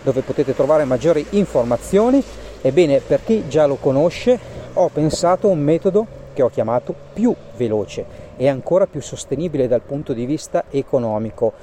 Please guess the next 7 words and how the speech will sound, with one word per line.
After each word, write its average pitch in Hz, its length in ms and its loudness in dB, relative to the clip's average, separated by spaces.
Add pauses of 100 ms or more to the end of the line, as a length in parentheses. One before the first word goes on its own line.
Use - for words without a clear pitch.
(280)
Perché? 156 480 2 (240)
Perché 123 260 -2
per 120 120 -2
il 117 80 -4
duemilaventuno 143 800 0
ho 175 60 2
deciso 117 640 -2